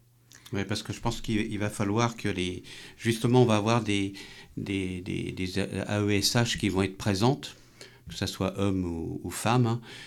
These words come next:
Et je pense que c'est à eux de, d'expliquer un petit peu leur, euh, leur métier et ce qu'ils font. Moi, je dirais simplement que, bon, bah, nous, on parle d'autisme. Ce qui est important quand même, c'est une,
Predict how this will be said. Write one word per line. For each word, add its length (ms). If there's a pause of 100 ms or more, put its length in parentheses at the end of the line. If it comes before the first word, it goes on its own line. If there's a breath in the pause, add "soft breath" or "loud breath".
(160 loud breath)
Et 340
je 140
pense 260
que 80
c'est 220
à 120
eux 220
de, 340
d'expliquer 720
un 140
petit 260
peu 300
leur, 240
euh, 360
leur 240
métier 800
et 40
ce 120
qu'ils 160
font. 220 (540 loud breath)
Moi, 80
je 80
dirais 200
simplement 540
que, 440
bon, 200
bah, 120
nous, 120
on 100
parle 240
d'autisme. 600 (440 loud breath)
Ce 140
qui 80
est 100
important 400
quand 160
même, 220
c'est 240
une, 360